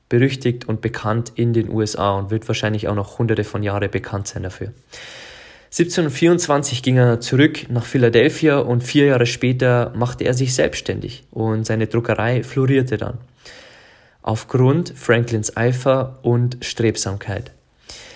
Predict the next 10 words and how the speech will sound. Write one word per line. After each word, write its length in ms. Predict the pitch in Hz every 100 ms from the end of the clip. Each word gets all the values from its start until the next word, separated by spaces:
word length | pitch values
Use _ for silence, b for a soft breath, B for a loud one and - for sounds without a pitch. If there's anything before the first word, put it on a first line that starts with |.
| B B B B B B B B
Siebzehnhundertneunundzwanzig 1700 | - 180 180 190 175 160 156 131 160 170 170 147 143 - 151 143 -
übernahm 380 | 123 120 113 143
er 80 | 147
die 100 | 135
Zeitung 560 | 131 135 131 139 135
und 320 | 131 127 123 117
war 240 | 120 -
ab 160 | - -
dann 400 | 107 135 139 135
Verleger. 580 | - 131 147 107 101